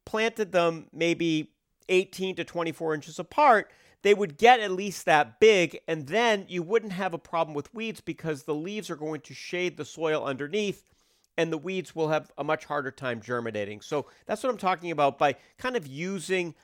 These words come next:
the spacing to your advantage when it comes to certain plants. Let's talk about other things in a raised bed, for example,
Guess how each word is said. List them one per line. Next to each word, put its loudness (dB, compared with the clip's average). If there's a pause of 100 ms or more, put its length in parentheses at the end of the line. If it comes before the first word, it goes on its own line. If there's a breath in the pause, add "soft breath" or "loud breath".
(140 soft breath)
the -6
spacing -2
to -8
your 2
advantage -4 (240 soft breath)
when -2
it -4
comes -6
to -18
certain -10
plants. -2 (360 soft breath)
Let's 0
talk 4
about 2
other 2
things -4 (140)
in 0
a 2
raised 0
bed, 0
for -8
example, -4